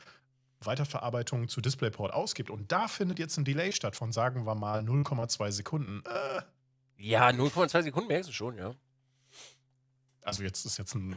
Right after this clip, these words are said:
Speaker 1: fiktiver Wert, ich weiß ja nicht, ob es das tut.
Speaker 2: Ja,
Speaker 1: Also
Speaker 2: ja,
Speaker 1: das
Speaker 2: alles
Speaker 1: würde mich
Speaker 2: gut.
Speaker 1: schon interessieren.
Speaker 2: Ich teste das für dich. Ich sag
Speaker 1: Okay.
Speaker 2: dir, ich sag dir jetzt schon, in weiser Voraussicht, das Bild kommt nicht mal am Streaming-P C an.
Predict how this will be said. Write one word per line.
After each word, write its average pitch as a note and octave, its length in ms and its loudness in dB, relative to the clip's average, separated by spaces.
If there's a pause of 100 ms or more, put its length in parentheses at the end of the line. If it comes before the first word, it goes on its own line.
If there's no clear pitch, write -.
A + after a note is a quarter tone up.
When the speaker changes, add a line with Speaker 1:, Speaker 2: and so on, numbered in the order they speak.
Speaker 1:
fiktiver - 440 -2
Wert, G#2+ 180 0
ich - 100 -2
weiß G2+ 180 0
ja G2+ 80 -2
nicht, F#2+ 120 -4
ob F#2 80 -6
es - 140 -2
das - 120 -4
tut. - 140 -2
Speaker 2:
Ja, D3 80 8
Speaker 1:
Also E3+ 140 8
Speaker 2:
ja, F3 60 8
Speaker 1:
das C#3+ 100 8
Speaker 2:
alles B2+ 100 4
Speaker 1:
würde - 60 -6
mich F3 80 0
Speaker 2:
gut. C#3+ 80 4
Speaker 1:
schon G#3+ 80 -8
interessieren. C#3+ 420 -2 (720)
Speaker 2:
Ich C#3+ 120 2
teste C#3+ 360 2
das G2+ 160 2
für G2 120 -12
dich. F#2 300 -12 (400)
Ich E3+ 140 4
sag B3+ 180 8
Speaker 1:
Okay. A#3 200 8
Speaker 2:
dir, - 60 0
ich D#3+ 120 4
sag B3 180 8
dir G3 100 6
jetzt E3 220 6
schon, A#3 320 4 (220)
in D3+ 160 0
weiser G#3 240 4
Voraussicht, G#3 800 2
das C#3 200 4
Bild F#3 240 4
kommt D#3 200 -4
nicht D3+ 160 0
mal D3 160 4
am B2 80 0
Streaming-P A#2 480 -2
C E2 160 -6
an. E2 160 -8